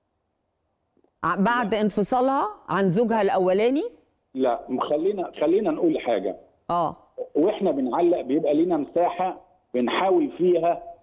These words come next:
Speaker 2: إن إحنا نبين.
Speaker 1: إحنا بنقول سيناريوهات وليس وقائع ولا حقائق.
Speaker 2: ما هو أنا مش هقدر أقول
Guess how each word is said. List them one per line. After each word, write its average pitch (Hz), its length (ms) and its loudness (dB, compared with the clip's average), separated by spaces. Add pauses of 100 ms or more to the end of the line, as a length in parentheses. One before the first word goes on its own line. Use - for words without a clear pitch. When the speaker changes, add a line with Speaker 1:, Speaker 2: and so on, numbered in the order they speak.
(340)
Speaker 2:
إن 135 160 0
إحنا 156 320 2
نبين. 143 280 4
Speaker 1:
إحنا 277 220 0
بنقول 262 360 2
سيناريوهات 254 960 0
وليس 254 720 0
وقائع 320 920 2
ولا 311 260 0
حقائق. 262 640 0 (340)
Speaker 2:
ما 120 140 -4
هو 151 200 0
أنا 175 120 0
مش 170 200 -2
هقدر 185 260 0
أقول 214 260 0